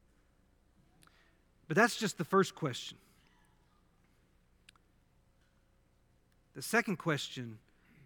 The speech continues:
is to those who have already joined the body. And that question is this:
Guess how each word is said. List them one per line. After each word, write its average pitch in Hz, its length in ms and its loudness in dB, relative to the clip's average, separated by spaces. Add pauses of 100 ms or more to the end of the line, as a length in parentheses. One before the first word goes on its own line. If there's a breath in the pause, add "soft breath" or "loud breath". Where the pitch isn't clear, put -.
(560 soft breath)
is 156 140 -8
to 170 100 2
those 165 540 4
who 156 180 -2
have 151 160 2
already 147 260 2
joined 139 500 -2
the 139 120 -10
body. 113 340 -10 (1400)
And 160 120 0
that 240 160 4
question 190 340 0
is 131 160 -2
this: - 380 -8